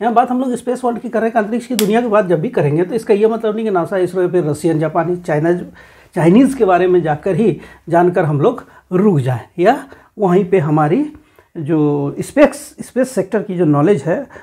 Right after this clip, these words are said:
वो ख़त्म हो जाए। Actually क्या होता है कि स्पेस सेक्टर की बात हम लोग करते हैं, तो चलिए, कौन, किसके लिए कौन सा मिशन है, या फिर कब छोड़ा गया च-, मून यान, चंद्रयान या पार्कर प्रोब, जो अभी सूर्य के नज़दीक से गुजरा, तो basically हमारा knowledge वहाँ जाकर shift हो जाता है।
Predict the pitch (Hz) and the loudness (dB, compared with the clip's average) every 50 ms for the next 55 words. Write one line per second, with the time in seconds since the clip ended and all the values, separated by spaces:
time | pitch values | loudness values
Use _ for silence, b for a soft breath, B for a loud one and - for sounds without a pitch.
0 | B B - - - 190 175 180 208 165 147 139 127 147 143 185 190 - - 277 | B B -4 0 4 4 4 4 4 4 4 4 2 2 0 0 -2 -2 -2 -2
1 | 294 - - 302 285 285 - 269 262 262 240 - 254 240 247 233 233 - 226 220 | -2 0 2 2 2 4 2 2 2 0 -2 -2 -4 -4 -4 -4 -6 -6 -6 -4
2 | 233 196 214 214 202 - 214 208 185 185 202 262 262 233 208 185 185 151 143 B | 0 2 2 2 2 0 -2 -4 -2 -2 -2 -2 2 2 2 2 2 0 0 B
3 | B B B B B 196 175 - 190 185 190 180 185 185 185 185 185 185 180 180 | B B B B B -8 -2 0 2 2 2 2 2 2 2 2 2 2 0 -4
4 | - - - _ _ - 202 170 - - 233 196 196 196 190 190 180 180 196 175 | -8 -16 -20 _ _ -4 -4 -4 0 4 4 4 4 6 4 2 2 4 2 2
5 | 180 180 175 - 175 180 185 - - 196 185 180 180 - 185 180 170 139 165 156 | 2 2 0 2 0 0 0 0 0 2 2 2 4 4 4 6 4 4 2 -2
6 | 160 165 b b b b b b b b 185 180 180 175 208 180 151 - 202 190 | -2 -4 b b b b b b b b 2 2 4 4 2 2 4 4 4 4
7 | 185 - - 180 185 180 175 156 165 175 175 175 175 170 175 - 208 - B B | 4 2 0 0 2 2 2 2 2 2 2 2 0 -2 -4 -8 -10 -10 B B
8 | B B B B B B 165 165 170 175 175 170 165 160 165 170 175 175 180 160 | B B B B B B 2 4 6 6 6 6 6 4 4 2 2 2 2 2
9 | 165 151 147 151 147 151 151 151 B B B B B 170 175 165 - 170 165 160 | 2 2 2 2 2 0 0 -4 B B B B B 0 0 2 4 4 4 4
10 | - 196 170 - - 165 165 151 147 160 160 160 139 160 165 160 156 B B B | 4 2 0 2 2 2 2 2 2 2 0 2 2 0 -2 -2 -4 B B B
11 | B B - 160 151 147 170 160 156 147 139 170 151 - 170 147 160 160 165 185 | B B 0 0 2 2 4 4 4 4 2 0 0 0 0 0 2 2 2 0
12 | 190 254 262 233 226 - 160 131 160 175 175 240 196 277 262 277 240 233 240 233 | 0 0 -4 -6 -6 -8 -2 0 0 2 2 0 0 2 2 4 4 4 2 2
13 | 254 240 233 226 240 254 240 226 185 196 214 220 208 175 240 - - 220 214 220 | 0 2 2 4 4 4 4 2 2 2 2 0 2 0 0 0 2 0 0 0
14 | - - 175 143 139 135 127 - 156 151 131 - | 0 0 0 2 2 0 -2 -4 -4 -6 -6 -6